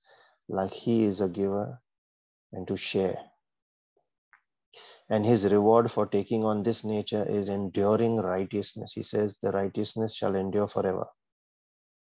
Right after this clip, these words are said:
Verse nine. Now, verse ten is important. He provides seed for sowing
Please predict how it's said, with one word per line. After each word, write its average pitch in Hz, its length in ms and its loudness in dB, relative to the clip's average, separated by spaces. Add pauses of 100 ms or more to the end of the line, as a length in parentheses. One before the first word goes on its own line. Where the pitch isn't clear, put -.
(260)
Verse - 220 -8
nine. 101 420 -2 (1200)
Now, 104 140 4 (100)
verse 120 180 8
ten 117 280 4
is 110 120 4
important. 101 560 -2 (1200)
He 104 120 -2
provides 107 580 2
seed 120 440 0
for 110 160 4
sowing 120 580 2